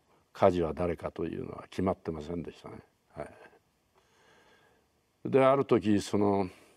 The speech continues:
僕だと知らされて、監督が決定したという。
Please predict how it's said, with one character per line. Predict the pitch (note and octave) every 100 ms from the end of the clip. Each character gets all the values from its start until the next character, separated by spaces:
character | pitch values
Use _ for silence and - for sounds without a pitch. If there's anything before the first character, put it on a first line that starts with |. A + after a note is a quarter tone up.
| _ _ _ _ - _ _ _ _ _ _ _ -
僕 | G2 G2
だ | G#2
と | G2 - C#2+
知 | - E2
ら | F2
さ | -
れ | D2+ C#2+
て、 | - E2 - _ -
監 | - F2
督 | D#2 D#2+
が | E2+
決 | - F2+
定 | - F#2
し | -
た | D#2+
と | -
い |
う。 | -